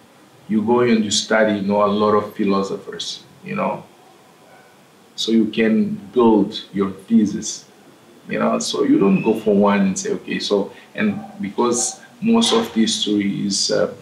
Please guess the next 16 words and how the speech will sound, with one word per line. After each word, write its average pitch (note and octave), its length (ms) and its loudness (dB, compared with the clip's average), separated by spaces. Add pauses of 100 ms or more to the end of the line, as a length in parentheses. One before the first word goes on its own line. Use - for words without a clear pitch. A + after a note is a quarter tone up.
(500)
i-, G2 280 0 (140)
it's, - 240 -2
uh, - 200 -2
uncertainty, A2+ 800 2
you F2+ 280 -4
know, G2+ 120 2
so G2 380 0
you G2+ 180 2
don't, A#2+ 440 0 (220)
because C3 300 2
you A#2+ 100 4
don't A#2 180 4
know, A2 140 4
you C#3 140 6
weren't A#2 440 4
there G#2+ 340 6